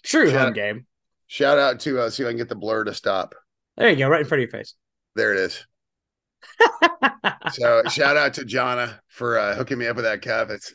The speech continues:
Speaker 2: absolutely fantastic.
Speaker 1: Wow.
Speaker 2: Um,
Speaker 1: Well, as,
Speaker 2: but
Speaker 1: as, uh, both patrons on this podcast, uh, we, neither one of us are staunch Tottenham supporters, so that makes life
Speaker 2: No.
Speaker 1: a lot easier for us.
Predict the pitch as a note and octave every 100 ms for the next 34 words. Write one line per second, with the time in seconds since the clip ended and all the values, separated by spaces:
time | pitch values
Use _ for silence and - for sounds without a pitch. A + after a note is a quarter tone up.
0 | A2+ A#2 - A2 F#2+ - G#2+ G2 G2+ G2
1 | - F#2+ _ _ - _ G2+ G#2+ F#2 -
2 | _ - D#3 E3+ E3+ C#3 C3+ D3+ C#3 C#3
3 | A#2+ D3 A3 A3+ A3+ A3 F#3+ C#3+ C#3 A#2+
4 | A#2 - E3+ D#3+ B2 G#2 A2+ - B2+ A2+
5 | D3 - D3+ G3 D#3+ E3 C#3+ B2+ B2 A#2
6 | A2+ A2 - - - - - - F3+ D#3
7 | A#2+ - - - _ - F#3 F3 C#3 B2
8 | A2+ - F#3 B2+ G2 - - A#2 A2 C3
9 | A#2+ - B2+ A#2 F#2+ D3 F3 A#3 F3 E3+
10 | B2+ A#2 - C#3 C3+ - -